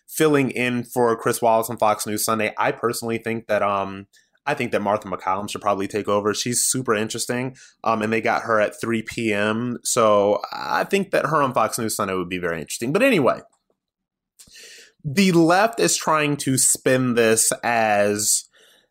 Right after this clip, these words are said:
Wallace is leaving because he is just uncomfortable with some of the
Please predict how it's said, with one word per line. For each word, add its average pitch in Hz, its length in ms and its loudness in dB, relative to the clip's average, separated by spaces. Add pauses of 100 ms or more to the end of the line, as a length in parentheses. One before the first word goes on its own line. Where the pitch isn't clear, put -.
(160)
Wallace 202 540 4
is 143 100 2
leaving 120 460 2
because 120 400 0
he 139 260 2
is 123 220 0
just 120 480 2
uncomfortable 123 880 0
with 110 180 2
some 147 160 2
of 120 160 0
the 104 320 0